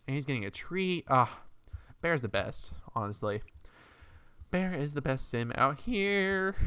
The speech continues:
Here. What the hell? Who are you? Okay, whatever. You do your thing. Weird ass. <laughs> Who the fuck was she? <laughs> I'm concerned now. Do we, do we have the doors locked? Hold up. I don't know if robbers are, like, a s-, uh,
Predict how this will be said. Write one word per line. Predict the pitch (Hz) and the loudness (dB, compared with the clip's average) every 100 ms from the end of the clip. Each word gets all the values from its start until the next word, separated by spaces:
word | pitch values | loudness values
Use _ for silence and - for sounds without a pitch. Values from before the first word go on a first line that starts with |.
| - | 6
Here. | 240 349 285 302 302 294 - | 6 4 4 4 2 0 -4
What | 160 370 | -2 6
the | 220 | 8
hell? | 185 208 247 | 10 10 10
Who | 226 | 8
are | 381 370 | 8 10
you? | 359 453 403 117 | 10 12 10 8
Okay, | 135 - 156 143 139 - | 4 8 8 8 6 0
whatever. | - 139 110 107 107 107 - | 2 4 4 4 0 -4 -6
You | 120 | -4
do | 123 | -2
your | 117 104 | -2 -4
thing. | 101 98 101 110 - - | -2 -4 -4 -6 -6 -6
Weird | 101 98 98 | -6 -6 -2
ass. | 101 117 - 113 - - | 0 2 4 4 6 4
<laughs> | 185 - | 2 2
Who | 214 - | -2 0
the | 196 | 0
fuck | - 160 - | 2 2 2
was | 139 | -2
she? | - 123 - | -4 -10 -10
<laughs> | - - _ _ - - | -10 -10 _ _ -8 -2
I'm | 143 | 0
concerned | - 147 - 123 117 | 0 -2 0 0 0
now. | 101 98 107 - - 240 196 | -4 -4 -6 -10 -14 -8 0
Do | 151 | 4
we, | 202 190 | 4 2
do | 143 | 0
we | 294 | 0
have | 311 | 0
the | |
doors | 123 117 113 | 2 2 4
locked? | 107 107 - - - - | 4 2 -4 -12 -12 -18
Hold | - 117 | -6 -6
up. | - - - - - - _ _ _ - - | -4 -8 -14 -18 -20 -20 _ _ _ -20 4
I | 190 | 6
don't | 269 | 8
know | 370 | 6
if | 247 | 8
robbers | 123 135 156 139 | 8 8 6 6
are, | 120 | 6
like, | 113 | 6
a | |
s-, | 110 - | 0 -2
uh, | 110 107 101 98 | 0 2 2 -2